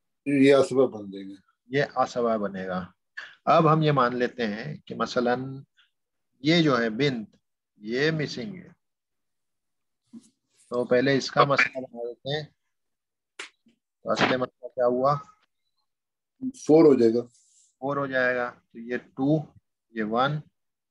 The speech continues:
Speaker 2: ये कुछ
Speaker 1: टू।
Speaker 2: नहीं और ये वन। ठीक है, ये हमारा हो गया live वाला। अब,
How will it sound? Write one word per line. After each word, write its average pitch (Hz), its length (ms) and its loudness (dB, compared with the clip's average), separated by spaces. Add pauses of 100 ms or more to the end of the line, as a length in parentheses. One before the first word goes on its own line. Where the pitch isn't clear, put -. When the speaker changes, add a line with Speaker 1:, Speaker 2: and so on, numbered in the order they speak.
(120)
Speaker 2:
ये 117 80 -10
कुछ - 260 -10
Speaker 1:
टू। 135 80 -4
Speaker 2:
नहीं 151 200 -4
और - 280 -20
ये 127 80 -8
वन। 95 180 -6 (1160)
ठीक 123 140 -14
है, 127 60 -2
ये 127 200 0
हमारा 127 440 2
हो 120 160 -2
गया 120 440 -4
live 120 380 -2
वाला। 131 260 2 (1300)
अब, 147 580 0